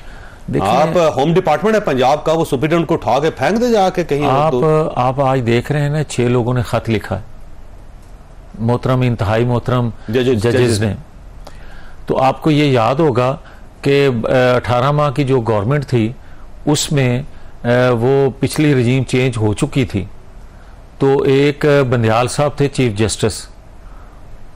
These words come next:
Speaker 1: उन्होंने बुलाया था, अ, अ, कैदी आठ सौ चार को और कहा था, "Good to see you," और regime change थी, किसी की हिम्मत पड़ी थी उस वक्त बात करते?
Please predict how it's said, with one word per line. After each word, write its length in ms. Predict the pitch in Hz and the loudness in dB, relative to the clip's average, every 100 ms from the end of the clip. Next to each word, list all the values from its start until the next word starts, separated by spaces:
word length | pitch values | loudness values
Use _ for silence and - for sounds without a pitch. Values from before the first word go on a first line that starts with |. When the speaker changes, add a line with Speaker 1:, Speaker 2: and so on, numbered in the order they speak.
| - | -2
Speaker 1:
उन्होंने 280 | 135 151 151 | 0 2 2
बुलाया 420 | 127 117 113 139 | 2 4 4 4
था, 420 | 143 165 170 165 | 2 2 2 2
अ, 60 | - | 0
अ, 40 | 127 127 123 120 117 113 107 113 113 113 | 2 2 4 4 4 2 0 0 2 2
कैदी 680 | 110 127 113 123 135 131 123 - | 2 0 2 2 4 4 2 2
आठ 220 | 113 113 | 0 0
सौ 120 | - | 0
चार 300 | 127 113 110 | 0 2 2
को 240 | 117 139 135 - - - - - - - - | 2 -2 -4 -10 -18 -18 -18 -18 -18 -14 -2
और 180 | 117 - | -2 0
कहा 220 | 113 127 | 0 0
था, 260 | - 147 113 | 0 0 2
"Good 120 | 123 | 0
to 140 | 135 | 0
see 280 | 139 139 131 | 0 2 2
you," 140 | 151 160 - - - - - - - - - - - | 2 -2 -8 -10 -12 -14 -16 -16 -18 -16 -16 -10 -2
और 80 | 117 | 2
regime 280 | 107 127 | 2 2
change 300 | 123 127 135 | 2 2 0
थी, 260 | 139 156 165 - - - - - - | 0 -2 -2 -10 -18 -14 -12 -12 -6
किसी 240 | 135 - 143 | -4 -2 0
की 100 | 143 | 2
हिम्मत 240 | 123 117 | 2 0
पड़ी 260 | - 139 156 | 0 0 0
थी 260 | 175 202 - - - - - - - | 0 -2 -6 -14 -16 -16 -18 -8 -2
उस 200 | 139 156 | 0 0
वक्त 160 | 143 | 0
बात 340 | 139 131 135 - | 2 4 2 0
करते? 360 | 143 - 170 | 0 0 -2